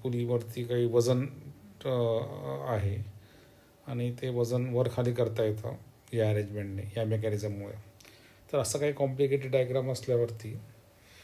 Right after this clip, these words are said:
आपल्याला forces काढायचे असले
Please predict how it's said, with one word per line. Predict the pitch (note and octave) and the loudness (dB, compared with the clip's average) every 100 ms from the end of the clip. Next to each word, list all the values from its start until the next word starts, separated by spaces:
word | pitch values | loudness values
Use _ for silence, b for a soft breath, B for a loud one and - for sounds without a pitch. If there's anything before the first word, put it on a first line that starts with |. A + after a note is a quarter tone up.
| B B - _ - - - - - - - - C3 | B B -20 _ -20 -20 -20 -20 -20 -20 -20 -12 -8
आपल्याला | A#2 C3 C3+ C3+ C#3 - - - - - - - - - - | -6 -2 -2 0 -2 -6 -12 -20 -20 -20 -20 -20 -20 -16 -12
forces | - B2+ B2 - D#3 | -2 0 0 0 -2
काढायचे | - B2 A#2+ A#2 | 2 6 6 6
असले | G#2 - - - | 2 -2 -8 -12